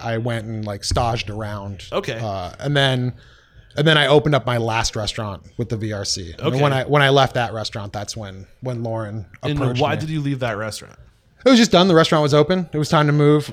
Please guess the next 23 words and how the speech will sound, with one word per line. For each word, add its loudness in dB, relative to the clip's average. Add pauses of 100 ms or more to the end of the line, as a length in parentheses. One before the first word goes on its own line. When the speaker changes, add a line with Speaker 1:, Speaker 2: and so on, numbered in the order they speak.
Speaker 1:
move 4
on. 2
I, 2
I 6
had, 2
I 2
had 2
come 4
back 4
to -2
the 2
V 4
R 6
C 2
to 4
open 2
up 0
the 2
restaurant 2
with 0
them, 6
and, 0
uh, 2